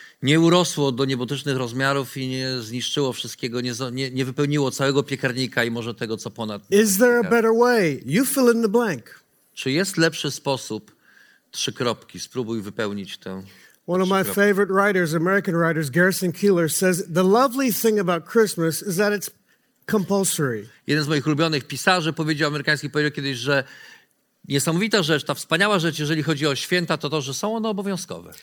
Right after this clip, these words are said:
Speaker 2: It's like a thunderstorm. We all go through it.
Speaker 1: To tak jak burza. Wszyscy przez, przez niego przechodzimy. Przez nią przechodzimy.
Speaker 2: We organize our lives around this very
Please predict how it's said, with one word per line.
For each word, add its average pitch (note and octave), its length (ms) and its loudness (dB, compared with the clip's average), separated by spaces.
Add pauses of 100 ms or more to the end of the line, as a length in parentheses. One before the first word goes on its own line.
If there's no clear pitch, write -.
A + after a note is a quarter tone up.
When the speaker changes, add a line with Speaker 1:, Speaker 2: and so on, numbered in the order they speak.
(100)
Speaker 2:
It's A3+ 240 4
like B3+ 140 0
a A#3+ 40 0
thunderstorm. F3 720 0 (160)
We G#3 200 4
all A#3 200 0
go G#3+ 160 2
through G3 360 0
it. - 60 -16 (300)
Speaker 1:
To D3+ 100 -4
tak E3 180 -2
jak A#2+ 200 0
burza. A#2 320 0
Wszyscy - 380 -6
przez, C3+ 380 -4 (240)
przez B2+ 360 -6
niego C#3 280 -4
przechodzimy. A#2 560 -8 (1700)
Przez A2 200 -8
nią A#2+ 100 -4
przechodzimy. G2 480 -10 (1300)
Speaker 2:
We A3+ 240 4
organize A3+ 640 4
our G3 80 0
lives G3+ 580 0
around G#3+ 580 0 (120)
this G3 240 2
very F#3+ 580 0